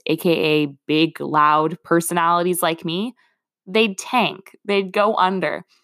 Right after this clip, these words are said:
Be your shy and wonderful self. Every single person brings a unique set of experiences and thoughts into the team. And if a company can't appreciate your lovely brand of shy,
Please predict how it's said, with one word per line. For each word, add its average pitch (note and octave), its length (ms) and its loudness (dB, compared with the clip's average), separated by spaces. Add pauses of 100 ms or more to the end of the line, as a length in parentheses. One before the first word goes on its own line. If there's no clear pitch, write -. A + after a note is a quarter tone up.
(540)
Be A#3+ 220 0
your A3+ 160 0
shy E3+ 440 2
and E3 300 -2
wonderful D#3+ 420 -4
self. C3+ 500 -6 (100)
Every G#3+ 300 2
single A3 280 0
person F3+ 460 -6
brings E3+ 320 -4
a - 80 -6
unique F3+ 380 -2
set F#3+ 260 0
of E3 100 -2
experiences F3+ 920 0
and E3+ 260 -4
thoughts E3+ 380 -2
into E3+ 180 -6
the - 120 -8
team. - 360 -12 (380)
And A3 120 0
if A3+ 100 0
a C4 60 2
company E4 440 2
can't F3+ 280 -2
appreciate E3 600 -2
your E3+ 200 2
lovely D#3+ 460 2
brand D#3 360 0
of C#3+ 120 -4
shy, D#3 520 -2